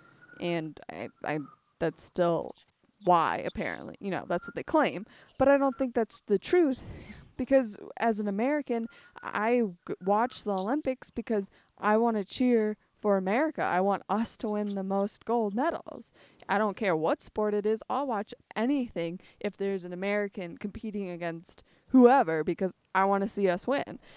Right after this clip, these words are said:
And I don't know, is that wrong?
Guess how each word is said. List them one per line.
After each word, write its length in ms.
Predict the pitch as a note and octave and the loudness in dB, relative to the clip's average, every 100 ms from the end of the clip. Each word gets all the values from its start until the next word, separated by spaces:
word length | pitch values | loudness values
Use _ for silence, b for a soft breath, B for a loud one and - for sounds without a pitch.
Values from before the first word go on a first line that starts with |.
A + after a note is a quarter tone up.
| b - | b -2
And 480 | A3+ A3 G#3 F3+ - - _ - | 2 4 2 -2 -10 -20 _ -2
I 100 | G3+ | 2
don't 140 | A3 G3+ | 4 4
know, 240 | D3+ F3 - | 2 0 0
is 120 | F3+ | 2
that 200 | F3+ - | 2 2
wrong? 360 | D#3+ D#3+ A#3+ | 0 0 -2